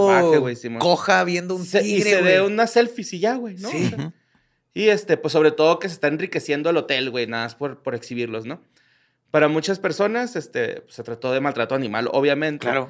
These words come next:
Speaker 2: Aparte es un tigre blanco, güey, bien poquitos.
Speaker 1: Ajá, y
Speaker 3: Ujú.
Speaker 1: se beneficiaban de, pues, de tenerlos ahí encerraditos a los pobres, güey, ¿no? Eh, ah, cabrón. Ah, sí, sí, sí.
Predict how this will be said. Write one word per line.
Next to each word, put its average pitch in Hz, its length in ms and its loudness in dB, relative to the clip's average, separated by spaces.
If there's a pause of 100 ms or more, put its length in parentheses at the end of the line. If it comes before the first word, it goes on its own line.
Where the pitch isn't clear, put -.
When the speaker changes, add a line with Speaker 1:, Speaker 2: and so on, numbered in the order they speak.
Speaker 2:
Aparte 160 240 -6
es - 60 -12
un 208 80 -6
tigre 214 200 2
blanco, 254 340 0
güey, 240 160 2
bien 240 140 -2
poquitos. 247 480 -6
Speaker 1:
Ajá, 185 340 0
y - 40 -2
Speaker 3:
Ujú. 117 80 -4
Speaker 1:
se 180 60 2
beneficiaban 147 560 0
de, 160 80 -2
pues, 143 160 -8
de 127 80 -6
tenerlos 123 460 -10
ahí 117 160 -16
encerraditos 123 600 -14
a 127 60 -14
los 117 140 -16
pobres, 120 320 -16
güey, - 140 -20
¿no? - 100 -20 (680)
Eh, 127 760 -2 (2750)
ah, 156 120 -14
cabrón. 180 380 -10 (880)
Ah, 165 120 2
sí, 175 140 -2
sí, 170 80 -6
sí. 160 180 -4